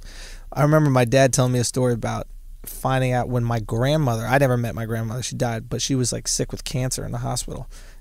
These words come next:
And my granddad had this other chick at the house, and my dad came back from, like, college or some shit, and he rolled up and he saw them in the house together, and it was, like, a family friend or something like that.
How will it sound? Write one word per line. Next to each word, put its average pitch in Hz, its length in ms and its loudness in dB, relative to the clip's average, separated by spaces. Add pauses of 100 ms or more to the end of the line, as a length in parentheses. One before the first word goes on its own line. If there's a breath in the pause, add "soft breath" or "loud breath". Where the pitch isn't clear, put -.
And 127 100 0
my 107 140 0
granddad 123 840 -2 (480)
had 117 320 -2
this 117 200 -4 (140)
other 123 200 0
chick - 500 -4 (100)
at 147 140 -8
the 135 100 -6
house, 117 280 -2
and 131 80 -6
my - 100 -6
dad 123 280 -4
came 127 180 -2
back 104 220 -6
from, - 120 -10
like, - 140 -10
college - 420 -6
or 117 40 -10
some - 200 -4
shit, - 240 -4
and 139 80 -8
he 110 60 -8
rolled 80 320 -4
up - 140 -10
and 78 80 -8
he - 60 -4
saw - 280 0
them 80 260 -8
in 71 60 -10
the - 100 -10
house 147 220 -8
together, 131 320 -6
and 123 80 -4
it 123 60 -4
was, 123 120 -2
like, 120 100 -8
a - 40 -10
family 123 380 -4
friend 85 340 -6
or - 60 -10
something - 280 -6
like - 120 -10
that. - 240 -10